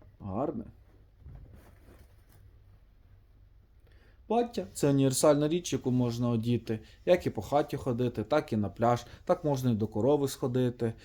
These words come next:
можна на роботу сходити, можна на весілля, на якесь свято. Тобто, куди захочеш, туди і ходиш. Собівартість супер,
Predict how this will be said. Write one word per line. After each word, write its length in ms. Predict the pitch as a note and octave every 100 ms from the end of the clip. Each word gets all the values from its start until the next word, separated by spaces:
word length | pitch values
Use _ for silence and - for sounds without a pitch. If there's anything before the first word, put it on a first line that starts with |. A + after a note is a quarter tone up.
| - -
можна 320 | D#3 E3+ C3+
на 140 | G#2+ G2+
роботу 460 | F#2+ B2 D#3 D#3
сходити, 680 | C3 - B2+ C3 B2+ B2 A2
можна 320 | C3+ D#3 B2+
на 140 | A2 G2+
весілля, 680 | G2+ - D3 D3+ C3+ B2+
на 180 | A#2+ G#2+
якесь 360 | G2+ - G2 -
свято. 520 | B2+ C#3+ D3+ C3 A2+ - - -
Тобто, 260 | B2+ -
куди 260 | C3+ F#3 A3+
захочеш, 440 | F#3 F#3 F3 D#3+
туди 300 | - G#2 A2+
і 40 | A2
ходиш. 520 | C#3 C3+ G#2 - - - - - -
Собівартість 760 | - C3 D3+ E3+ F3+ - E3+ -
супер, 360 | G#3+ G#3 F3+